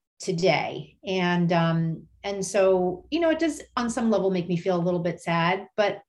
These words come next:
by the same token, I feel a sense of anticipation for what's ahead. And I want to focus on that today as the theme. And I want to really niche down and focus on the theme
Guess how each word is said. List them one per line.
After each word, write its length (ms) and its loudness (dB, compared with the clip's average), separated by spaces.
by 160 4
the 80 2
same 320 -2
token, 480 -2
I 80 -2
feel 640 0
a 100 0
sense 600 -2
of 580 0
anticipation 880 -2
for 160 -4
what's 280 -2
ahead. 440 -4
And 380 -2
I 120 4
want 480 0
to 340 -2
focus 600 -2
on 280 0
that 400 0
today 720 2
as 280 -4
the 80 -8
theme. 640 -4
And 100 0
I 120 2
want 200 -2
to 80 -4
really 500 -2
niche 380 0
down 400 -2
and 260 0
focus 480 -2
on 580 -2
the 180 -4
theme 680 -2